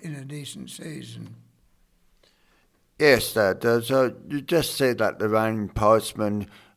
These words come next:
Speaker 2: and a couple of others, so they were, like, nicknames for,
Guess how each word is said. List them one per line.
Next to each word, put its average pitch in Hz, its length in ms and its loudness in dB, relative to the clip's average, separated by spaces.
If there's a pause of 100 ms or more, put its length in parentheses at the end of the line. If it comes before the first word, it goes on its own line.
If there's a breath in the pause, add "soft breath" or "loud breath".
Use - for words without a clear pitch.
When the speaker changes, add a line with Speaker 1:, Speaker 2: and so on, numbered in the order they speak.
Speaker 2:
and 101 1000 0
a 95 280 4 (180)
couple 104 360 0
of 98 60 4
others, 107 580 4
so 117 380 4
they 131 380 4
were, 120 580 4 (260 loud breath)
like, 95 340 4
nicknames 123 960 0 (320)
for, 107 580 0